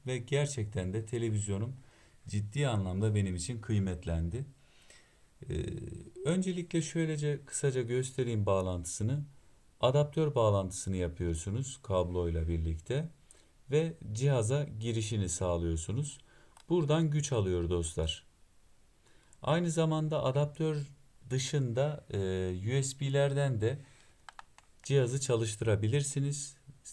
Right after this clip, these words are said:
Tercih size kalmış. Ben U S B'lerden bağladığımda, e, bunu bir U S B bellek gibi algılayıp televizyonum, e, U S B aygıtı tanınmadı şeklinde bir hata uyarısı çıkarmakta.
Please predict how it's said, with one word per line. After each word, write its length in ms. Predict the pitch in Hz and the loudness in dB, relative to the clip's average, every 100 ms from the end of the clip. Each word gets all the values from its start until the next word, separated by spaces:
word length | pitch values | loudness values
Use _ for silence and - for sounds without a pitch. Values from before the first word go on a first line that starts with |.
| - | -8
Tercih 400 | 170 139 98 123 | 0 2 2 -2
size 420 | - - 117 113 | -6 -4 0 0
kalmış. 520 | 104 87 92 - - - | 2 -2 -2 -6 -8 -4
Ben 260 | 131 139 139 - - - - - | 0 0 -2 -8 -20 -20 -16 -2
U 160 | 143 147 | 2 2
S 160 | - | 2
B'lerden 540 | 147 143 139 123 107 104 | 2 4 2 2 2 2
bağladığımda, 960 | 123 131 127 127 123 120 120 143 147 - - - - - | 2 2 0 -2 -2 -2 2 2 0 -10 -20 -20 -20 -8
e, 40 | 90 90 87 85 85 85 85 85 110 | -2 0 2 2 0 0 -2 -2 0
bunu 260 | 143 143 | 2 2
bir 360 | 143 131 113 120 | 0 -2 0 0
U 40 | |
S 160 | 120 - | -2 -2
B 180 | 139 110 | 0 6
bellek 480 | 110 113 135 135 | 6 6 2 0
gibi 180 | - 90 | -2 2
algılayıp 580 | 90 98 101 104 131 131 | 4 4 4 2 2 0
televizyonum, 640 | 135 127 110 104 123 143 143 - - - _ - | -2 0 0 0 0 -2 -8 -18 -20 -20 _ -6
e, 320 | 87 85 85 - 107 127 | -2 0 -2 -4 0 0
U 40 | |
S 140 | 131 - | 0 2
B 60 | |
aygıtı 440 | 107 87 101 131 131 | 4 4 0 -4 -4
tanınmadı 760 | 123 120 127 107 92 87 82 - | -2 0 0 0 2 0 -2 -8
şeklinde 640 | - 107 101 90 95 110 | -6 -4 -4 -2 -2 0
bir 80 | 120 | -2
hata 600 | 107 104 101 110 92 82 - | 0 0 0 0 0 -2 -8
uyarısı 460 | 90 87 76 - 80 | -2 0 0 -2 -6
çıkarmakta. 800 | - - 85 82 82 82 143 | -8 -4 -2 0 -2 -4 -8